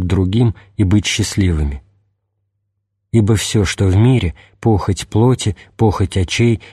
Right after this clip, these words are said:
и гордость житейская. Libido senticendi, libido scendi, libido dominandi. Похоть чувств, похоть знания, похоть господства. Несчастна преданная проклятию земля,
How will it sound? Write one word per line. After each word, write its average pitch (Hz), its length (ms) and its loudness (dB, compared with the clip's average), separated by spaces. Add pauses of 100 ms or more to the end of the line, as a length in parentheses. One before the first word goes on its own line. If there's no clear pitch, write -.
и 110 80 0
гордость 98 480 2
житейская. 82 800 -4 (680)
Libido 104 600 2
senticendi, 101 960 0 (160)
libido 98 460 2
scendi, 101 840 0 (180)
libido 98 460 2
dominandi. 92 800 0 (640)
Похоть 95 400 0
чувств, - 640 -4
похоть 92 360 0
знания, 98 600 0 (160)
похоть 98 320 0
господства. 87 800 -4 (1300)
Несчастна 107 760 2
преданная 98 680 2
проклятию 101 640 0
земля, 98 460 2